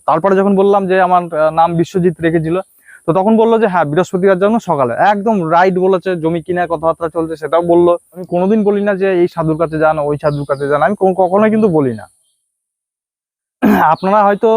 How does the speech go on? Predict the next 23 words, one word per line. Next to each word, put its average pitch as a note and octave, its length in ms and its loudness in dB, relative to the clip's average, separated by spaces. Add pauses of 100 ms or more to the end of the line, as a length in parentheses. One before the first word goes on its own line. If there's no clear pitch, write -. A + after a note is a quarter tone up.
আহ, F3+ 400 2
কিছু G#3 260 -2
কিছু, G#3+ 260 0
আহ, F3+ 180 0
তান্ত্রিক F#3 420 0
বা F#3+ 80 0
জ্যোতিষীর F3+ 360 -2
কাছে F#3 160 0
যান E3+ 160 0 (180)
এক D#3 180 -2
গাদা D#3 180 0
টাকা E3 180 0 (100)
খরচ C#3+ 280 -2
করে, C3+ 200 -2 (840)
কিন্তু F3 200 0
আপনাদের F#3+ 360 0
কাছে G#3 180 0
রিকোয়েস্ট F3+ 400 0
করব, D#3+ 240 -2
যদি F#3+ 180 0
সত্যিটা A3 480 -2
জানতে G#3+ 260 0
হয়, A#2+ 200 -8